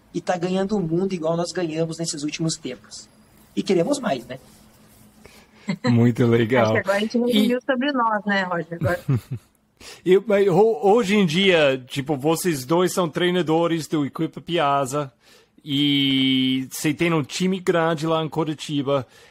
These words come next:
Speaker 2: Letícia, explica para mim como que é dia a dia, uma se-, semana normal. <clears throat> Som-, uma semana normal entre seus treinos, se-, recebendo a planilha do Marco.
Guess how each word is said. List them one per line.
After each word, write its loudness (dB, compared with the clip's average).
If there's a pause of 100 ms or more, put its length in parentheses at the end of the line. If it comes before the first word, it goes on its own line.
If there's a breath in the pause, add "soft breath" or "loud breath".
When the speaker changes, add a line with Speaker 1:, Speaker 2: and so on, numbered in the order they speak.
(120)
Speaker 2:
Letícia, -2
explica -4
para 0
mim -2
como 0
que -2
é 2
dia 0
a 0
dia, 0
uma 0
se-, -6
semana 0
normal. -4 (180)
<clears throat> -2 (420)
Som-, 0 (260)
uma 2
semana 2
normal 2
entre -2 (220 loud breath)
seus 0
treinos, -2 (500)
se-, -4 (140)
recebendo 0
a 0
planilha 0
do -4
Marco. 0